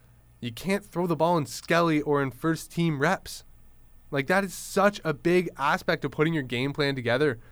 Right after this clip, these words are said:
unless he's just the ultimate visual learner, and he can just read it off the whiteboard, watch it on film, and be like, "Yep, I'm good.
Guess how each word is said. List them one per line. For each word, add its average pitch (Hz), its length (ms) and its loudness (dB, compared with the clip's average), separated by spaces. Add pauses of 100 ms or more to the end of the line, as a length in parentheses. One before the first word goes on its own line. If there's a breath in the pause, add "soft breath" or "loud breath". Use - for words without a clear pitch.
(340 soft breath)
unless 160 300 0
he's 185 160 0
just 180 220 4
the 165 220 -4
ultimate 156 480 2
visual 139 580 4
learner, 160 460 0 (880)
and 143 320 6
he 151 160 -4
can 180 100 2
just 151 160 2 (180)
read 147 220 2
it 175 100 6
off 165 240 4
the 151 140 -4
whiteboard, 151 720 2
watch 135 400 2
it 160 80 -2
on 147 160 2
film, 156 300 2
and 156 80 -2
be 139 80 4
like, 127 220 0 (200)
"Yep, 135 320 4 (420)
I'm 139 200 4
good. 117 260 4